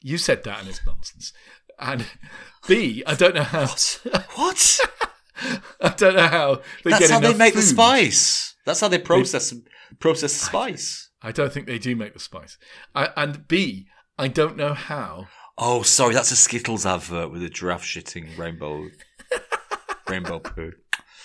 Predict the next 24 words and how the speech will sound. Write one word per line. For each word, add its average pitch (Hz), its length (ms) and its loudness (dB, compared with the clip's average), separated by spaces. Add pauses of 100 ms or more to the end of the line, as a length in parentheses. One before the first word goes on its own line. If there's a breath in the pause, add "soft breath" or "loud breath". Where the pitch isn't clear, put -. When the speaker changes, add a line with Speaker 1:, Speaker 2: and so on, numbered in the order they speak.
(840 loud breath)
Speaker 1:
B, 202 180 6
I 180 80 8
don't 175 140 2
know 185 80 2
how 170 100 2
they 160 100 -2
get 170 140 -6
enough 160 180 2
food. 202 220 0
Speaker 2:
It 185 40 4
would 240 100 0
be 302 80 6
nice 147 300 6
if 147 100 4
they 135 160 6
ate 151 240 8
the 135 80 2
sand 113 400 6
and 82 160 -10
processed 104 480 -2
the 90 80 -10
spice 76 480 -4
and 78 140 -16
shat, - 280 -10